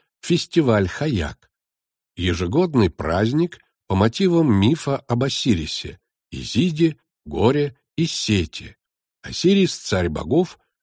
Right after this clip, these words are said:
был убит своим братом Сетом, который хотел заполучить трон. Очень скоро его сестра-жена Исида воскресила Осириса, и они зачали сына Гора,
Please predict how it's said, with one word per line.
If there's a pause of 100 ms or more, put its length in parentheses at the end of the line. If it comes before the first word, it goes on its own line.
(140)
был
убит
своим
братом
Сетом, (320)
который
хотел
заполучить
трон. (600)
Очень
скоро (460)
его
сестра-жена
Исида (240)
воскресила
Осириса, (360)
и
они
зачали
сына
Гора,